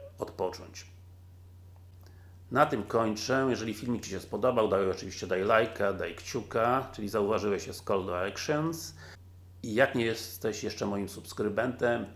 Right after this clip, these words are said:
nie zamartwiaj się nadaremno, nikt nie jest idealny i możesz się właśnie teraz zapisać do mojego kanału. Linki są po mojej prawej stronie, po Twojej stronie lewej. Tutaj będą zaraz adnotacje. Także mówił Darek Kraśnicki z Wrocławia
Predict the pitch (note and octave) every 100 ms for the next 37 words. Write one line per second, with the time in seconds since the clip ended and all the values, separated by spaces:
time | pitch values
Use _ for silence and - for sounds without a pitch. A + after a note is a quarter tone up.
0 | - A2+ A#2+ D3 C#3+ C3 C3 C3 A#2+ A2+
1 | A2+ A2+ A2 A2 A2 A2 G#2 G#2 - A2
2 | - A2 A2 - G2+ G2+ G2 G2+ G2+ G2
3 | G2 G2+ - - - - - - F#3 D3
4 | A#2+ - G#2 G2+ G2 - G#2 F#2 F#2 -
5 | - F2+ F#2 F#2 F2+ F2+ - F2 F2 F2
6 | F2+ F#2 - - - - A2+ F#2+ - E2
7 | F#2 F2+ F2 E2 - F2 F2 F#2 F2 E2+
8 | - - - - - - - - - -
9 | - G#2+ A2 A2 A2 G#2+ G2+ - F#2+ -
10 | F2+ F#2 F#2 F#2 - F2 F2 F2 F2 F2
11 | D#2 - - A#2 A2+ G#2 F#2+ F2+ F#2 E2
12 | E2 E2 - - - - - - - -
13 | - - G#2+ F#2 F2 F#2 F2+ - - D#2+
14 | - G2 G2 B2 A#2 G2+ F#2+ G2 - F#2
15 | - E2 F2 F2 G#2+ G#2 C2 C#2